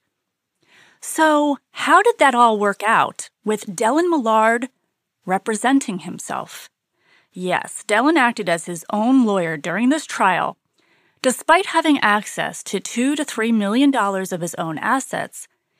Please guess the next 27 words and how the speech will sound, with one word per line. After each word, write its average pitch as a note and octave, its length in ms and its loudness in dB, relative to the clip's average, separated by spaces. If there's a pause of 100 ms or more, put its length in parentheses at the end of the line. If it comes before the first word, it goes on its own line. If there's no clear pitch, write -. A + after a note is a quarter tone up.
(120)
he D#4 160 -2
claimed F#4+ 360 -2
he D4 100 0
couldn't C4 440 -2
get - 260 -4
the G#3 80 -8
finances F3+ 720 -6
together G3 420 -2
for D#3+ 280 -8
an E3 60 -2
attorney. G3 640 -4 (1200)
One A3+ 200 0
of A#3+ 80 -6
his F#3+ 260 -4
first G3 400 -6
orders F3+ 320 -8
of E3 140 -12
business D4+ 420 0
as F#3+ 260 -6
legal F#3+ 360 -4
representation F3+ 920 -4
was C4 280 -4
to B3 280 -2
complain A#3+ 540 -2
to D4 80 -4
the D#4 100 -8
judge G3+ 500 -6